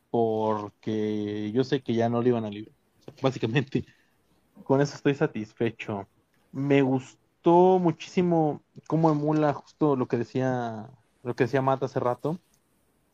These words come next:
algunos aspectos de las clásicas, eh, tanto, digamos, en técnicas o, o en una visión cinematográfica más moderna, tanto como en el cambio de ambiente, ¿no? Como la escena del elevador,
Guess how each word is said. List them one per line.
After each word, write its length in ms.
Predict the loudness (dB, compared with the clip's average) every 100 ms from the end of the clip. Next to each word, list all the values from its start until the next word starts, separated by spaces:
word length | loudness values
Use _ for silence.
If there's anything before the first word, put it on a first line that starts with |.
| _ -6
algunos 340 | -2 0 0
aspectos 420 | -2 -6 -6 -2
de 80 | -2
las 180 | -2 -4
clásicas, 540 | -6 -4 -2 -2 -4 _ _ _ _ _ _
eh, 380 | -6 -4 -2 -2
tanto, 600 | 0 0 0 2 4 4
digamos, 300 | 4 2 0 _ _ _ _
en 340 | -8 -8 -8 -8 -2
técnicas 640 | 0 0 -2 -4 -4 -6
o, 60 | -6
o 480 | -6 -6 -8 -6 -6
en 120 | -4
una 200 | -2 0
visión 560 | -2 -2 -4 -2 -6 -10 _ _ _ _
cinematográfica 760 | -4 -2 -2 -2 0 0 0
más 160 | -4 -4
moderna, 600 | 0 2 2 0 -2 -4 _ _ _
tanto 400 | -2 -2 -2 -6
como 400 | -4 -6 -4 -6
en 380 | -6 -8 -8 -6
el 140 | -4
cambio 280 | -2 2 4
de 60 | 2
ambiente, 440 | 2 -2 -2 -8
¿no? 160 | -10 -12 _ _
Como 180 | -2 2
la 80 | 2
escena 260 | 2 4 4
del 160 | 4
elevador, 540 | 4 2 2 2 2